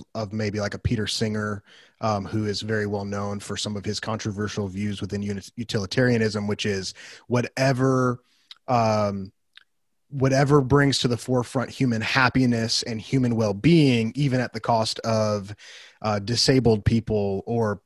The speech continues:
people who we don't, who might not be considered, um, to have a personage yet. So infants,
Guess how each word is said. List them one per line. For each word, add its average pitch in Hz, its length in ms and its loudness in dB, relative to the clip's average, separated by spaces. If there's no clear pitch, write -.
people 135 300 6
who 123 100 6
we 127 160 8
don't, 120 340 4
who 127 280 4
might 127 220 2
not 123 160 2
be 117 80 -4
considered, 113 560 2
um, 107 400 0
to - 120 0
have 120 120 4
a 107 60 0
personage 107 580 6
yet. 95 180 -2
So 113 180 -2
infants, 113 680 2